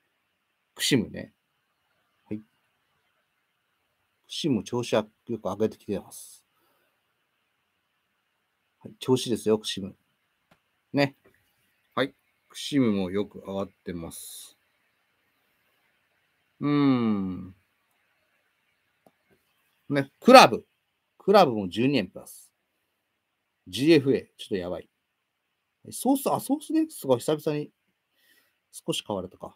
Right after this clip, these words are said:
ソースネックスと。うん。はい。こんな感じかな。あとは、うん。そうですね。こんな感じか。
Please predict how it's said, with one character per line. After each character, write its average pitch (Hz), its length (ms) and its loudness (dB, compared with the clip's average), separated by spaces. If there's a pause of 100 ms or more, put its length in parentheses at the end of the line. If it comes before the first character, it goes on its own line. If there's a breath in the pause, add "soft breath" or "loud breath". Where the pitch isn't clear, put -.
ソ - 200 -6
ー - 20 -4
ス - 120 -10
ネ 123 80 -6
ッ - 20 -18
ク - 120 -20
ス - 120 -16
と。 - 80 -20 (440)
う 107 80 -16
ん。 92 380 -18 (1080)
は - 80 -14
い。 - 80 -16 (1500)
こ 107 80 -10
ん 117 80 -6
な 131 80 -4
感 147 240 -2
じ 156 120 -12
か 170 140 -2
な。 160 180 -2
あ 170 60 -4
と 139 200 -4
は、 107 240 0 (400 soft breath)
う 123 60 -12
ん。 92 500 -10 (3000)
そ 196 280 2
う 170 40 8
で 139 80 10
す - 160 -4
ね。 104 400 2
こ 123 60 -8
ん 139 100 -4
な 139 80 -6
感 131 220 -2
じ 123 140 -8
か。 95 220 -2